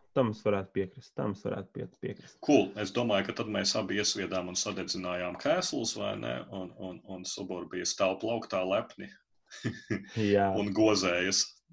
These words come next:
Speaker 1: Beidzot,
Speaker 2: Īpaši
Speaker 1: kāda vienprātība
Speaker 2: kolektors.
Speaker 1: šajā
Speaker 2: Jā.
Speaker 1: kantorī.
Speaker 2: Ok, Kristap, tavs laiks. Es teiktu, ka mēs gribam zināt kaut ko no dizainera darbgalda.
Speaker 1: Tieši tā, draugie, da-, draugi un klausītāji,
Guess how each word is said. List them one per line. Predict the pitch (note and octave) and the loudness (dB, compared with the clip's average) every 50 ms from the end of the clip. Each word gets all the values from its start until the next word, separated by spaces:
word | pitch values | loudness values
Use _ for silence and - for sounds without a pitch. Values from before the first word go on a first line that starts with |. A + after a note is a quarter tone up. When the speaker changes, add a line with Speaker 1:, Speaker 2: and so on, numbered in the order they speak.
| - - | -18 -14
Speaker 1:
Beidzot, | A#2+ G#2 A2 G2+ A2+ C3 E3+ F3+ - - - B2+ | -10 -6 2 8 10 10 10 10 8 8 8 8
Speaker 2:
Īpaši | A#2+ A2+ - A#2+ | 8 8 8 6
Speaker 1:
kāda | A2+ A2 G#2 | 6 6 8
vienprātība | A#2 A2+ A2+ F#2 G2+ G#2 G2+ G2 | 8 8 8 8 8 8 6 8
Speaker 2:
kolektors. | - C#3+ G2+ - - | 6 6 6 6 6
Speaker 1:
šajā | - G#2 G2 F#2+ F#2 F2 | 6 6 6 6 4 2
Speaker 2:
Jā. | F2 F2 E2+ D#2 D2+ - - - - _ | 2 2 2 2 2 0 -2 -6 -18 _
Speaker 1:
kantorī. | - - G#2+ G#2+ G#2+ A2 G2+ F#2+ F#2 F#2+ F#2+ F#2+ - - _ - - - - - - | 0 2 2 2 4 4 4 4 4 4 2 0 -4 -10 _ -20 -20 -20 -20 -12 -4
Speaker 2:
Ok, | G#2+ G#2+ - - E3 F#3+ F3 | -4 -2 2 4 6 6 6
Kristap, | C#3 - A#2 A#2+ - - A2+ G2+ - - | 6 4 2 2 2 0 -2 -4 -2 0
tavs | - D#3 F#3 E3+ - - - | 2 4 4 4 2 0 0
laiks. | G2+ F#2 F2+ F2+ F#2+ F#2+ - - - - - _ | 0 0 0 0 0 0 0 0 0 0 -4 _
Es | - G2+ G2+ - - | -8 -6 -4 -2 0
teiktu, | A2 A2+ A#2+ - - C3+ | 0 0 0 -2 -4 -6
ka | - - A2 G#2+ | 0 0 0 2
mēs | G#2 G2+ G2 G2 | 2 0 0 0
gribam | G2 G#2 A2 C3 A#2 G#2+ G2 G2 | 0 0 2 2 2 0 0 0
zināt | G2 - G2+ F#2+ F#2+ G2+ A2+ C3+ C#3 - | 0 -2 -2 0 0 0 0 0 -2 -4
kaut | - A2+ G2+ F#2+ - - | -2 -2 -2 -2 -4 -8
ko | - - G#2+ G2+ A2 - - - | -10 -6 -2 0 0 -2 -2 -8
no | - G2+ F#2+ G2 F#2+ | -8 -4 -4 -4 -2
dizainera | G2 F#2+ F2+ - F#2 F2 F2+ F#2 F#2 F#2 F2+ | -2 -4 -2 -2 -2 -2 -2 -2 -2 -2 -2
darbgalda. | - G#2+ C#3+ F#3 F#3+ - - F2+ - F2 E2+ - - - - - _ _ _ _ _ _ _ _ - | 0 0 -2 -2 -2 -2 2 4 4 4 4 0 -4 -10 -12 -18 _ _ _ _ _ _ _ _ 2
Speaker 1:
Tieši | G#2 G#2+ G2+ - - - | 4 4 4 4 0 0
tā, | - E3+ F3+ D#3 | 2 4 6 6
draugie, | A#2 G#2+ A2 A2 A2 A2 G#2+ G#2 G#2+ G#2 G2+ G2 F#2+ F#2+ G2 A2 | 6 6 6 8 8 6 6 6 4 4 4 4 2 0 -4 -6
da-, | A2 G#2+ A2+ - - A2 G#2+ G2+ - - | -6 -4 -4 -2 0 2 2 2 0 -2
draugi | A2 G#2 G2+ G#2+ A2 A2 G#2+ G2+ G2 G2+ | 0 2 4 6 8 10 8 8 6 4
un | F#2+ | 2
klausītāji, | - G#2 G#2+ A#2+ - - G#2 G2 - - G#2 F#2+ F#2+ F#2+ G2 G2+ | 4 6 4 6 6 4 4 4 4 2 2 2 4 4 2 0